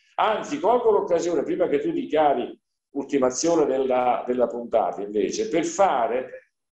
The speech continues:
i complimenti a te. Ma è inutile, non è una lavata di facce. Io ti faccio i complimenti perché se oggi noi parliamo di politica ad Agropoli è grazie anche e soprattutto a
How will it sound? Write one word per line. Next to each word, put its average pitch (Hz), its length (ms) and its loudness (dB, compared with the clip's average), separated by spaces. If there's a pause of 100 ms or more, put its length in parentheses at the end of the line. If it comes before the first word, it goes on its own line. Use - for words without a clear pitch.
(100)
i 151 120 4
complimenti 175 720 2
a 151 160 0
te. - 540 -4
Ma 196 120 -2
è 214 40 4
inutile, 220 480 2
non 254 160 2
è 214 80 4
una 139 200 0
lavata 123 400 -4
di 113 100 -12
facce. 104 380 -6
Io 240 60 -8
ti 208 80 -6
faccio 220 320 4
i 202 60 0
complimenti 135 520 2
perché 151 300 0
se 180 140 4
oggi 233 360 2
noi 180 160 0
parliamo 147 380 2
di 135 140 -6
politica 127 520 -2
ad 117 60 0
Agropoli 113 580 0 (220)
è - 180 2
grazie 214 440 0
anche 247 260 -4
e 202 40 -4
soprattutto 151 680 -6
a - 80 -6